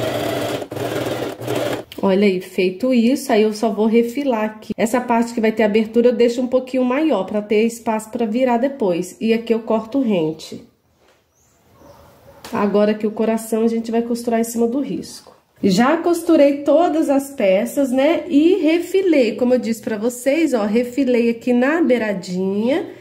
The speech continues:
Essa é a parte principal. A parte aqui,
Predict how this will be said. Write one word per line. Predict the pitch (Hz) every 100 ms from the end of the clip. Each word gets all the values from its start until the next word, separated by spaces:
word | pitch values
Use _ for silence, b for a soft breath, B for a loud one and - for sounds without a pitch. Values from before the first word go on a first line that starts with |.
| B B
Essa | 196 247 262
é |
a | 247
parte | 247 226 220
principal. | - 202 208 - - 202 180 190 233 330 - B B B B
A | - 330
parte | 349 285 247 247 - 240
aqui, | 240 - 233 208 180 - B